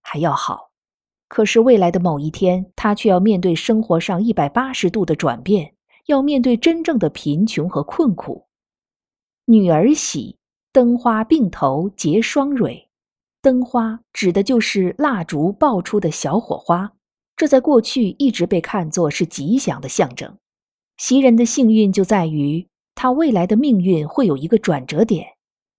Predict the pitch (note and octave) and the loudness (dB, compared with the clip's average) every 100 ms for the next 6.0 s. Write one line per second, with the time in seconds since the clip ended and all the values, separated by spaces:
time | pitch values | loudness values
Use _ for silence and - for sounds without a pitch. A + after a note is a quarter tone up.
0 | _ _ _ - C4 A3+ F3+ G#3+ - A#3+ | _ _ _ 0 4 4 4 2 -2 -2
1 | - G3+ D3 F#3+ A#3+ F3+ C#3+ - A3 E3 | 0 0 0 0 0 0 -4 -4 -4 -4
2 | - _ _ _ - E4 - C#4 C#4 A3 | -8 _ _ _ -2 -2 0 2 2 2
3 | D4 C4 F3 F3 A#3 - C#3+ D#3+ A3 B3 | 0 0 0 0 -2 -4 -4 -4 0 0
4 | - D3 - A#2 - D#3 _ _ _ _ | -2 -4 -10 -6 -6 -6 _ _ _ _
5 | _ - F#3 A#3+ - C#4+ D4 G#3 - - | _ 0 4 6 4 0 0 -2 -4 -14